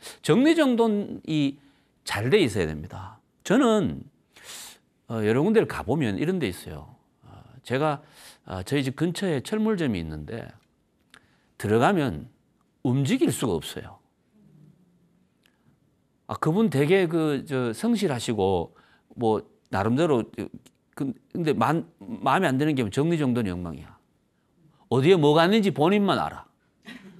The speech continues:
그런데 그러려면 뭐냐면은 고객이 보고 싶은 걸 못 보잖아요.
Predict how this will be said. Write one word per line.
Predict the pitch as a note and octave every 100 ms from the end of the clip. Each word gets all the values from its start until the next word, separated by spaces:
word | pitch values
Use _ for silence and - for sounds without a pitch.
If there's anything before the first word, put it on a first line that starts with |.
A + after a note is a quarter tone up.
| - G#3+ - - - - - _
그런데 | - B3+ G#3+
그러려면 | G#3+ C4+ B3+ A3
뭐냐면은 | D3+ C#3 F3 F#3 F#3+ A#2 - _ _
고객이 | - F3+ A3+ G#3+ F#3+
보고 | C#3 C#3+
싶은 | D3+ - C4
걸 | A3+
못 | B2 D#3+
보잖아요. | G#3+ F3 F#2+ C#2 -